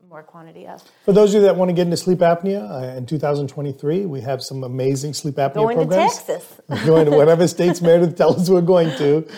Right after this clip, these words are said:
Speaker 2: Uh, but, uh, Erin Elliott is, uh, leads our sleep apnea training programs, and, uh, we'd love to have you join at one of those programs.
Speaker 1: Yeah.
Speaker 2: We have one more question?
Speaker 1: Yeah, well, I think
Speaker 2: All right.
Speaker 1: this one kind of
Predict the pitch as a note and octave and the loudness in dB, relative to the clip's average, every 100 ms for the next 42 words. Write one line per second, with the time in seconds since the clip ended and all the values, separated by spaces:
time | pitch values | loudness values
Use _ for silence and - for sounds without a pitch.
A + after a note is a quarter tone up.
0 | - - - D3 C#3+ C#3 C3+ C#3 C3+ C#3 | -20 -16 -2 2 4 2 0 0 0 0
1 | C3+ D3+ D3 C#3+ C#3+ D3 D3 C#3 C3+ C3 | 0 0 0 2 2 2 0 0 0 0
2 | C3+ C3 B2+ C#3+ C3+ C3 - D3 C3 B2+ | -2 -2 -2 -2 -2 -4 -4 -6 -4 -4
3 | B2+ D3 C#3 C3+ C#3 C#3 C3+ F#3+ F#3+ E3 | -4 -8 -6 -6 -4 -6 -6 -6 -8 -6
4 | D3 C#3+ - _ _ C#3 C3+ C#3 D3 C#3 | -6 -8 -14 _ _ -6 -4 -2 -4 -2
5 | C#3+ C#3+ C3 C#3 C#3+ C3 C#3+ E3+ D3+ C#3+ | -2 -2 -4 -4 -4 -2 -2 -4 -10 -12
6 | C#3 D3 D3+ D3+ B2+ D#3+ F3+ F3 G3+ G3+ | -12 -10 -8 -10 -8 -8 -6 -10 -14 -16
7 | - _ E3 D#3 E3+ F3 F3+ G3+ - C4 | -18 _ 2 2 2 2 2 0 -2 -8
8 | B3 _ _ A3 D#4 G4 F#3+ A3+ B3+ D#4+ | -12 _ _ -2 0 2 2 2 2 0
9 | B3+ C4 C#4 C4 A#3+ A3 A3 G#3 | -2 -2 -2 -6 -4 -4 0 -2